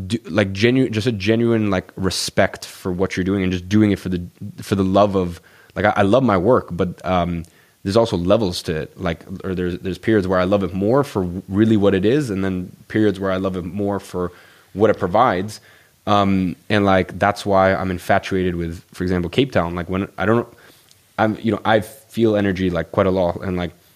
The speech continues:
I, you know, I moved to Dubai, uh, you know, like, before this, I lived in London, you know, for seventeen years. And in London and Dubai, like, you know, it can be quite,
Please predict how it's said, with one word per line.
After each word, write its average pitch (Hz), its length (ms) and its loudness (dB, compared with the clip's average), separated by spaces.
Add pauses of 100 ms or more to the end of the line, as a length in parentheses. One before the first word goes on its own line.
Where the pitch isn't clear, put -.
(760)
I, 101 100 2
you 98 120 -2
know, 92 80 -2
I 92 100 -4
moved 101 200 -2
to 104 60 -2
Dubai, 92 540 2 (480)
uh, 76 400 -4 (460)
you 110 100 0
know, 95 60 0
like, 85 160 -4 (380)
before 135 280 4
this, 127 140 4
I 120 40 6
lived 110 180 6
in 101 120 2
London, 95 420 0
you 101 100 -4
know, 90 60 -4
for 95 120 -8
seventeen 95 380 -4
years. 92 220 -4
And 92 100 -4
in 92 160 -4
London 107 240 0
and 98 180 0
Dubai, 95 400 2
like, 90 240 -6
you 95 60 -8
know, 92 160 -6
it 95 100 -8
can 95 140 -6
be 95 120 -2
quite, 90 580 -2